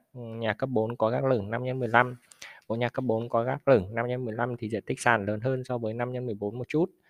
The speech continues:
Tổng diện tích mặt bằng sàn là bảy mươi lăm mét vuông. Căn nhà cấp bốn kết hợp tầng lửng sẽ tạo thêm nhiều sự lựa chọn cho mục đích sinh hoạt. Không gian phòng khách phía dưới vẫn rộng rãi thoải mái, trong khi tầng gác lửng bên trên được thiết kế rất khoa học,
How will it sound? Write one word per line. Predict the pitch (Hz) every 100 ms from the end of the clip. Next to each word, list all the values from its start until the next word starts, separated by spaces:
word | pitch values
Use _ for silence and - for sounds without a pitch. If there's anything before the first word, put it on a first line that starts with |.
| _ _
Tổng | 98 95
diện | 98
tích | - -
mặt | 120 -
bằng | 104
sàn | - 107
là | 101
bảy |
mươi | 101 98
lăm | 123
mét | 127 -
vuông. | 131 123 117 -
Căn | 117
nhà | 113
cấp | 101 120
bốn | 104 110
kết | - 123
hợp | 127
tầng | - 104
lửng | 110 95
sẽ | 104
tạo | - 113
thêm | - 117
nhiều | 120 110 98
sự | - 101
lựa | 107
chọn | - 113 104
cho | -
mục | 117 107
đích | 127 -
sinh | 123
hoạt. | 123 113 - _ _ _ _ _ _
Không | _ 139
gian | 131 127 127 127 127
phòng | 127 110 104 101
khách | - 143 - _ -
phía | - 107
dưới | 113 113
vẫn | 117
rộng | 120 123
rãi | 110 104
thoải | 120 95
mái, | 98 101 120
trong | - 120
khi | 123
tầng | - 110
gác | 113
lửng | 123 120 98
bên | 113
trên | - 123 120
được | 104
thiết | 123 -
kế | 107
rất | 107 -
khoa | 123
học, | 123 113